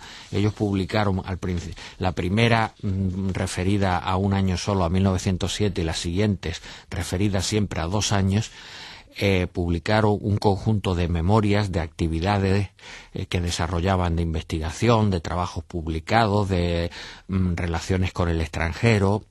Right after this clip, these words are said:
y, muy importante, de becarios, puesto que la Junta lo primero que hacía era,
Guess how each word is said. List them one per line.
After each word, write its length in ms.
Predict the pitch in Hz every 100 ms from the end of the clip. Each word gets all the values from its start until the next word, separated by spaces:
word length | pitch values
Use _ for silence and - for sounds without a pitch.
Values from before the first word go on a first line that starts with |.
| -
y, 120 | 95
muy 180 | 87 104
importante, 640 | 104 101 87 110 127 92
de 100 | 85
becarios, 640 | 80 - 113 113 78 - - - - -
puesto 360 | - 85 - 82
que 120 | 85
la 140 | 80 80
Junta 380 | 101 98 117
lo 80 | 110
primero 360 | - 80 87 92
que 60 |
hacía 320 | 92 - 98 98
era, 260 | 107 120